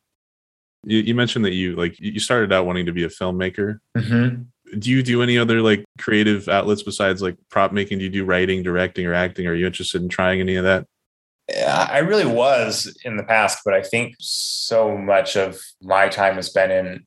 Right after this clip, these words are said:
Speaker 2: makeup and creature effects, that my, what am I trying to say? I guess my creative outlet lately has been in just, like, simple little projects for myself.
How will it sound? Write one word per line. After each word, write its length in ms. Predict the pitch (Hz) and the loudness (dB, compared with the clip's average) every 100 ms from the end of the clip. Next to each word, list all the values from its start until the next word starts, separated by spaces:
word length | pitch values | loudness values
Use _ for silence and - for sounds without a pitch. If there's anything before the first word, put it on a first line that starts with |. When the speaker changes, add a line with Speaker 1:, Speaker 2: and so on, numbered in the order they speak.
| - | -2
Speaker 2:
makeup 260 | 117 - 113 | 0 2 0
and 140 | 107 | -2
creature 260 | 110 101 107 | -4 -2 0
effects, 580 | - 107 104 - - - _ _ _ - | 2 2 2 -2 -8 -10 _ _ _ 0
that 200 | 113 - | 0 2
my, 800 | 110 117 117 117 117 117 117 - _ _ _ _ | 2 6 6 6 4 2 -2 -10 _ _ _ _
what 100 | 104 | -4
am 40 | |
I 40 | 92 | 0
trying 180 | 92 87 | 0 0
to 40 | |
say? 240 | 85 85 - - - - | 0 -2 -2 -16 -6 0
I 80 | |
guess 240 | 143 170 - | 2 0 0
my 480 | 113 120 123 127 123 | 0 2 2 2 0
creative 380 | 123 117 117 107 | -2 0 2 2
outlet 380 | 101 107 101 90 _ _ _ _ - | 0 2 0 -2 _ _ _ _ -2
lately 440 | 104 101 101 90 | 0 2 0 -4
has 200 | 101 90 | -4 -6
been 600 | - 95 87 85 82 82 - _ _ _ - | 0 0 2 0 -2 -6 -12 _ _ _ -2
in 320 | 107 101 98 | 0 0 -2
just, 240 | 98 - | -2 0
like, 240 | 104 101 - - - _ _ | 2 2 -2 -14 -20 _ _
simple 1000 | - - - 120 123 131 131 139 131 95 | -8 -4 0 2 2 4 6 6 4 0
little 380 | 104 117 127 135 | 2 4 4 2
projects 960 | - 123 131 127 147 147 - - - - | 2 4 4 2 2 2 0 -4 -4 -10
for 200 | - 131 | -2 0
myself. 800 | 131 131 - 131 127 135 131 | 2 0 0 2 2 2 -2